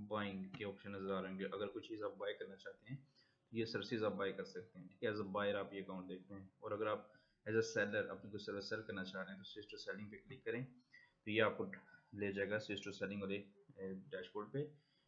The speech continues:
ये आपके पास आ गया, आपका इंटरफेस आ गया, ठीक है।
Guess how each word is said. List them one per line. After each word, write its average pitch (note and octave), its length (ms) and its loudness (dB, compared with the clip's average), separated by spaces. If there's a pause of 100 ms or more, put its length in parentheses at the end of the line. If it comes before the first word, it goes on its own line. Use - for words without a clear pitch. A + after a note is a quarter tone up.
(120)
ये A2+ 80 4
आपके G#2 200 4
पास A2 240 6
आ G2 80 4
गया, F#2+ 160 2 (260)
आपका F#2 200 -8
इंटरफेस F2 440 -6
आ - 40 -14
गया, - 380 -20
ठीक - 140 -14
है। D3 80 -6